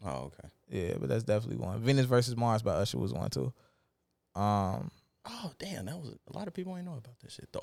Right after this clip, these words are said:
Speaker 1: old Neo.
Speaker 2: Yeah, yeah.
Speaker 1: Era and all
Speaker 2: Yeah.
Speaker 1: that shit.
Speaker 2: Yeah, Say It. T-Pain.
Speaker 1: You, I couldn't get with T-Pain.
Speaker 2: Yeah, T-Pain was nice.
Speaker 1: No, you know what? It was one song I could get with.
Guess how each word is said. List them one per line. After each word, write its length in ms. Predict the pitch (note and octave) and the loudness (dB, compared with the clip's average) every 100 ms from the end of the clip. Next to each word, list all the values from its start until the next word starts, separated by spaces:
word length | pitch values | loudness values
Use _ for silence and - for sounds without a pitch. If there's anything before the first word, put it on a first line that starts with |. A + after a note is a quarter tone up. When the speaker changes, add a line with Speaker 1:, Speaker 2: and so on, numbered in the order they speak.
| - | 6
Speaker 1:
old 320 | F#2+ G2 D#2+ | 8 8 4
Neo. 380 | D2+ C2+ B1 - _ _ _ _ _ _ _ - - | -2 -6 -8 -12 _ _ _ _ _ _ _ 0 4
Speaker 2:
Yeah, 260 | C3 A2 A2 - _ - | 6 6 2 -6 _ 0
yeah. 160 | A2+ | 6
Speaker 1:
Era 320 | G#2 G#2 G2+ A2 _ _ | 8 6 4 -2 _ _
and 80 | F2 | 0
all 100 | F#2 | 6
Speaker 2:
Yeah. 140 | B2+ | 6
Speaker 1:
that 80 | A2+ | 6
shit. 300 | - A#2 A2+ - | 2 -2 -4 -6
Speaker 2:
Yeah, 240 | - A2 G#2 - | 2 4 4 0
Say 420 | - A#2 A#2 A2+ | 6 8 8 6
It. 160 | - _ _ _ _ _ _ | 2 _ _ _ _ _ _
T-Pain. 600 | - D3 C#3 B2+ B2+ B2+ C3 - _ _ _ _ _ _ _ - - | 4 6 8 8 6 4 -2 -14 _ _ _ _ _ _ _ -20 -4
Speaker 1:
You, 140 | B2+ E3+ | 0 2
I 140 | F#3+ | 0
couldn't 280 | - E3+ E3+ | 0 -2 0
get 200 | D3 D3 | 0 -2
with 180 | A#2+ E2 | -2 -4
T-Pain. 560 | D#2+ D2 C#2 C2+ C2 - | -10 -10 -10 -12 -12 -2
Speaker 2:
Yeah, 320 | A#2+ A2+ G#2 B2+ - - | 4 6 6 0 -10 -2
T-Pain 360 | C3+ C3 C3 | 4 6 6
was 100 | B2 | 6
nice. 440 | A#2 A2 G#2 - - - _ | 4 2 2 -4 -14 -20 _
Speaker 1:
No, 160 | B2+ C3 G#2+ | 10 10 10
you 140 | B2+ | 8
know 120 | C#3 | 10
what? 240 | D#3 E3 - | 12 10 8
It 40 | |
was 160 | G2+ F2 | 4 6
one 200 | A2+ C3+ | 6 6
song 400 | - F2 D#2 E2 - | 4 0 0 -4 -6
I 80 | D2 | -6
could 320 | - A#2+ G#2+ | -2 2 2
get 180 | D#2+ C#2+ | 0 -6
with. 160 | B1 | -6